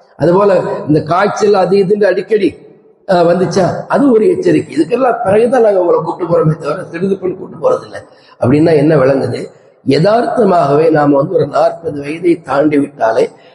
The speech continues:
நம்முடைய இபாதத்துகள்ல சற்று கூடுதலான கவனம் இருக்கணும். குறிப்பாக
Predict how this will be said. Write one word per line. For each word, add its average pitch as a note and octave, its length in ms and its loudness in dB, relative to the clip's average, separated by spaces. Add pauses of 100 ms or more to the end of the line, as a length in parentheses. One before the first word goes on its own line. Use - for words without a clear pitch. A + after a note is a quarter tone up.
நம்முடைய C#3 540 2
இபாதத்துகள்ல D#3+ 760 0
சற்று C#3 360 -10 (140)
கூடுதலான F3 640 0
கவனம் C#3+ 460 0
இருக்கணும். - 380 -18
குறிப்பாக - 800 0